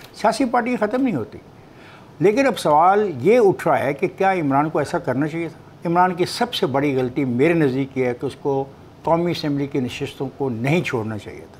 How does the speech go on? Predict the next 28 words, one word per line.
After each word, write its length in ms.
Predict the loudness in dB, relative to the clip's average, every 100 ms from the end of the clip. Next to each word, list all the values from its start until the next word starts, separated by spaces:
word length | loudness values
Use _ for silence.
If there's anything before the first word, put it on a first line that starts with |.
| -20 -20 -20 -20 -14 -6
देखिए, 260 | -2 -2
पॉलिटिक्स 600 | -2 -2 0 0 -2 -4
की 160 | -4 0
जाती 300 | 0 -2 -2
है 240 | -2 -4 -14 -20 -16 -2
ऐवान 320 | 2 4 2
में 160 | 0 -2
बैठ 180 | -6 -10
के, 140 | -14 -18 -20 -20 -4
और 180 | -2 -2 0
उससे 400 | 0 2 2 2
ज़्यादा 640 | 2 0 2 2 2 0 -12 -20 -20 -20 -20 -20 -4
ज़बरदस्त 500 | -2 0 2 2 2
अपोजिशन 520 | 0 0 -4 -4 -4
पाकिस्तान 420 | -2 -2 -2 -4
में 100 | -2
हो 280 | -4 0 4
ही 80 | 6
नहीं 100 | 4
सकती 340 | 2 -6 -8
थी, 120 | -10 -10
क्योंकि 500 | -8 -2 0 0 -2 -20 -20 -2
बहुत, 400 | 2 4 2 -2 -16 -20 -20 -16 -10
अ, 80 |
जज्बाती 540 | -8 -4 -2 0 0 0
किस्म 280 | 0 0 0
के 80 |
लोग 260 | 2 2 0